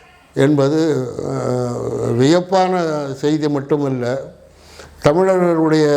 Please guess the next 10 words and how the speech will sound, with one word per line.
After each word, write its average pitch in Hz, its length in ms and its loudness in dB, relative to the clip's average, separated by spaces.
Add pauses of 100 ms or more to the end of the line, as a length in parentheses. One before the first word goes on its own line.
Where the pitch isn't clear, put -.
(420)
தொன்மையான 170 760 2
வேர் 147 680 0 (840)
எந்த 185 440 2
கால 180 340 0
அளவில் 175 580 0
நீண்டு 185 760 2
நெடிய 170 520 0
தொலைவிலே 170 680 2
சென்றிருக்கிறது 156 920 0
என்பதை, 143 500 0